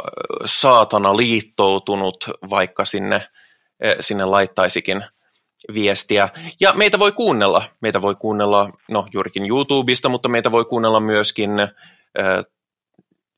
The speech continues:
Spotifysta, sitten meillä löytyy Apple Podcasteista, meidän löytää Google Podcasteista, ää, nimellä Sunnuntai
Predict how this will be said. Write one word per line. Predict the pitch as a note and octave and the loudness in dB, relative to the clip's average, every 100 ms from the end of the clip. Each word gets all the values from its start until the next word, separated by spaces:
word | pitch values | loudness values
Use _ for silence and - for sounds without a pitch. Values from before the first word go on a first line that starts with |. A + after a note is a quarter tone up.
| _ _ _ _ _ _ _ - | _ _ _ _ _ _ _ -10
Spotifysta, | - - G#2 - A#2+ C3 B2+ B2+ - - B2+ | -10 -4 -4 -2 0 4 6 4 0 2 0
sitten | A#2 A2+ | 0 -2
meillä | G#2+ G#2 | 0 2
löytyy | G#2 G2+ G2+ - | 0 0 -2 2
Apple | B2 D3 | 2 2
Podcasteista, | C3 C#3 - C#3 C3 - C3+ - | 0 -2 0 2 2 2 -2 -2
meidän | G#2+ G2+ G2 | -2 0 0
löytää | F#2+ G2+ | 2 0
Google | G2 D3 D#3 D#3+ | 0 0 0 0
Podcasteista, | E3 D3+ D#3+ C#3+ - C#3+ - C#3 - - - - - - | 0 -2 0 0 2 -2 0 -2 -2 -18 -20 -20 -20 -4
ää, | G#2 G#2 G#2 G2+ - _ - - _ - | 2 4 4 4 0 _ -20 -20 _ -12
nimellä | A2 G2 G2 G2 - | -6 -4 0 0 0
Sunnuntai | - A2+ G#2+ G2 F#2+ F#2+ F#2+ | -2 -2 -2 -4 0 0 2